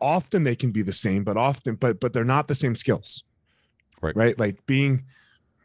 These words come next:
Speaker 1: being the best at the skill versus being the one who can lead the team.
Speaker 2: Right.
Speaker 1: Different skills. How did you, when did you realize that they were different skills?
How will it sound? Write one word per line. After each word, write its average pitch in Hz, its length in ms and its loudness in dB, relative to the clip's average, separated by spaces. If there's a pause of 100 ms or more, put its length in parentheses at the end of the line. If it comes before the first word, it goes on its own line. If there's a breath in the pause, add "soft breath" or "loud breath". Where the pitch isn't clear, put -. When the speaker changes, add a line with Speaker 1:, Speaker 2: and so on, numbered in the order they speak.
Speaker 1:
being 135 220 0
the 120 80 -2
best - 720 -2 (420)
at 120 140 0
the - 80 -2
skill 110 720 0
versus 107 640 -2 (580)
being 131 240 2
the 131 60 4
one 117 120 0
who 110 140 -6
can 98 420 -2
lead 113 520 0
the 98 60 -8
team. 85 420 -4 (760)
Speaker 2:
Right. 82 160 -6 (800)
Speaker 1:
Different 127 240 0
skills. - 440 -8
How 120 160 -2
did 131 220 0
you, 147 280 2 (240 soft breath)
when 147 160 2
did 165 120 2
you 160 100 2
realize 131 560 0
that 104 120 -6
they 110 60 2
were 101 120 2
different 104 400 -4
skills? - 520 -2